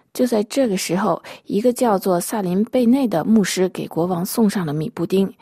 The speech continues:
要知道，在当时，大米在法国属于非常贵重的食品。米布丁让路易九世国王打起了精神，继续前进。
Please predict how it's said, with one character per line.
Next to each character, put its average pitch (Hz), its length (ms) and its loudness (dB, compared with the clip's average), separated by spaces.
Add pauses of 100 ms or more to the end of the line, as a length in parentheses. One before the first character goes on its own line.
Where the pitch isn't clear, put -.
(320)
要 240 140 2
知 233 160 -4
道， 226 240 -2
在 180 220 -4
当 247 260 0
时， 180 300 -2
大 240 220 -4
米 180 200 -4
在 190 220 -6
法 - 200 -6
国 - 140 -2
属 160 220 -4
于 156 60 -4
非 220 180 -2
常 208 240 -2
贵 233 180 2
重 208 160 -2
的 170 120 -2
食 - 180 -4
品。 170 260 -4 (500)
米 220 120 4
布 254 160 0
丁 269 260 0
让 233 380 -2
路 262 180 0
易 202 260 0
九 - 260 -2
世 - 160 -4
国 185 180 2
王 190 300 -2
打 175 180 -4
起 - 180 -4
了 170 60 0
精 185 240 0
神， 160 320 -2
继 226 220 -2
续 165 300 -4
前 - 380 -8
进。 196 240 0